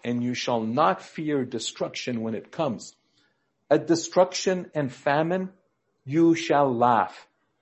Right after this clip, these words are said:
and shall not fear the wild animals of the earth, and you shall be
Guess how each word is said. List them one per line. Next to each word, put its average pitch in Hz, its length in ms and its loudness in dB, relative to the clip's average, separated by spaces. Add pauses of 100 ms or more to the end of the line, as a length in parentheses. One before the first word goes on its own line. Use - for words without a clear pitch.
(460)
and 135 220 -4
shall 113 280 0
not 147 360 2
fear 160 320 2
the 135 80 2
wild 123 360 2
animals 110 380 0
of 95 120 -6
the 87 160 -6
earth, 90 320 -6 (200)
and 123 160 -2
you 117 80 -2
shall 117 260 -4
be 110 380 -8